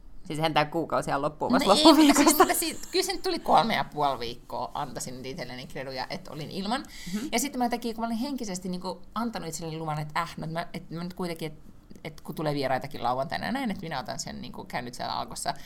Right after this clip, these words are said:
Speaker 2: Sit avasin sen pullon, mut join siitä vaan siinä niinku ehkä, ehkä join puolitoista lasia. Mut tiedätkö, seuraavana päivänä oli sit kuitenkin tyhmä olo päässä.
Speaker 1: Niin.
Speaker 2: Ja, ja sitten lauantaina join taas yhden lasin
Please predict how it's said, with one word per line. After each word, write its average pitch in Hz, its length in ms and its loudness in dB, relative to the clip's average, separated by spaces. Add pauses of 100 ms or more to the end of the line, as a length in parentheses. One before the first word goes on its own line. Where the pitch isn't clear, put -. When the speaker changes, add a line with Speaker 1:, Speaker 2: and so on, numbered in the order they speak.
(240)
Speaker 2:
Sit - 180 -4
avasin 254 360 0
sen 180 180 -2
pullon, 165 500 -2 (580)
mut 196 200 -4
join 262 220 0
siitä 156 240 -2
vaan 151 160 -2
siinä 151 140 -6
niinku 151 180 -4
ehkä, 147 340 -6 (520)
ehkä - 200 -10
join 165 260 -6
puolitoista 117 520 -6
lasia. - 380 -6 (320)
Mut 196 100 -10
tiedätkö, 202 220 -8
seuraavana 170 340 -6
päivänä 135 440 -10 (340)
oli 214 160 -6
sit 202 180 -10
kuitenkin 147 480 -10 (280)
tyhmä 131 340 -10
olo 95 220 -10
päässä. - 380 -6
Speaker 1:
Niin. 147 260 -8 (260)
Speaker 2:
Ja, 160 160 0
ja 170 100 -2
sitten 190 360 -4 (1040)
lauantaina 180 560 0
join 131 180 -8
taas 135 220 -6
yhden 240 320 -4
lasin 247 400 -4